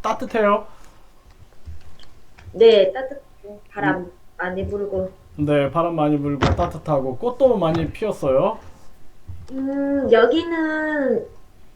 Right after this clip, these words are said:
Speaker 2: 아직 이제야 시작이에요.
Speaker 1: 아, 이제 시작이에요?
Speaker 2: 네.
Speaker 1: 아, 거기가 어디예요, 지역이?
Speaker 2: 충남이요.
Speaker 1: 아, 충남. 아, 그렇군요. 충남은
Speaker 2: 네.
Speaker 1: 아직이군요. 서울은,
Speaker 2: 네.
Speaker 1: 어, 활짝 펴 있는데. 네.
Speaker 2: 네.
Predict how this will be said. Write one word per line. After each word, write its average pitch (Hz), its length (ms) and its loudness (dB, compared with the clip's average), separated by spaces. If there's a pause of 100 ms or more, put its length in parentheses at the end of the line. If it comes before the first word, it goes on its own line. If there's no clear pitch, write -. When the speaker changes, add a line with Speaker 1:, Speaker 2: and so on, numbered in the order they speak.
(120)
Speaker 2:
아직 320 340 4
이제야 311 480 4
시작이에요. 262 640 2 (180)
Speaker 1:
아, 160 240 4
이제 160 220 0
시작이에요? 170 560 0 (240)
Speaker 2:
네. 190 400 -4 (220)
Speaker 1:
아, 139 160 -2
거기가 208 320 4
어디예요, 170 520 6
지역이? 160 480 0 (840)
Speaker 2:
충남이요. 381 760 2
Speaker 1:
아, - 320 -2
충남. 214 280 -2
아, 123 440 4
그렇군요. 135 640 -2
충남은 185 480 -2
Speaker 2:
네. 135 60 2
Speaker 1:
아직이군요. 123 800 -4
서울은, 185 500 -2
Speaker 2:
네. 135 300 -4 (640)
Speaker 1:
어, 123 380 -6
활짝 - 360 -10
펴 175 160 -2
있는데. 131 760 -2
네. 107 360 -2 (280)
Speaker 2:
네. 180 440 -2